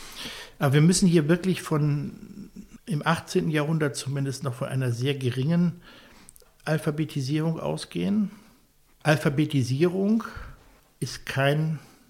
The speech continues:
Selbstzweck, sondern es soll gewissermaßen natürlich auch der Mensch, äh, äh, erzogen werden.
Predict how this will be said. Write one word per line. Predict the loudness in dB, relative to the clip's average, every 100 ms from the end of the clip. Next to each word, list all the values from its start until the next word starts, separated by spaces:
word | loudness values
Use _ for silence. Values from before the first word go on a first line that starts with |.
| _ _ _ _ _ _ _ _ _
Selbstzweck, | 0 2 2 -2 -8 -6 -2 -2 -4 -14 -18 _ -20 -20 -20 -16 -16 -16
sondern | -2 2 2 2
es | 4
soll | 4 4
gewissermaßen | 2 0 0 2 2 0 0
natürlich | -2 -2 -2 -4 -2 -8
auch | -4
der | 0
Mensch, | 2 4 2 -2 -6 -6 -4
äh, | 0 0 0 -4 -14 -20 -20 -20 -20 _ _ -4
äh, | -2 0
erzogen | -2 -4 -2 0 2 2
werden. | 0 -6 -8 -12 -16